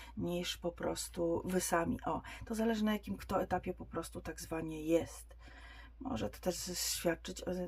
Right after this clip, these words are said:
no, o tym decydować trochę nasz pesel, tak? Ale nie, nie zawsze. Zobaczmy.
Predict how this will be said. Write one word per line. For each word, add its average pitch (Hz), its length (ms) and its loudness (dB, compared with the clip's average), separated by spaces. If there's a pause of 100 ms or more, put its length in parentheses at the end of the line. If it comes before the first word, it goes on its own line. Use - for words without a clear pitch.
(200)
no, 170 120 2
o 175 60 -2
tym 180 160 -6
decydować 175 380 2
trochę 180 180 -2
nasz 208 160 0
pesel, 233 380 6
tak? - 340 -6
Ale 254 200 4
nie, 190 260 2 (460)
nie 180 200 6
zawsze. - 400 -2 (1400)
Zobaczmy. 175 760 2